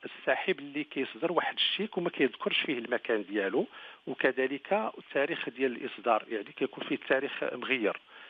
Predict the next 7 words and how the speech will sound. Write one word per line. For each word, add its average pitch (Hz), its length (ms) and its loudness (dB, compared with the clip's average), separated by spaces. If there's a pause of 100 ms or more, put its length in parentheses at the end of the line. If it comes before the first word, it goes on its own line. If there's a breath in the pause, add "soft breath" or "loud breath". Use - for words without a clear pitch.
(280 loud breath)
هنا 127 220 2
في - 140 -2
هذا 135 140 -2
ال-، 123 920 -4
الفصل 107 760 -4
ثلاثمية 110 320 -4
وسبعة 117 440 2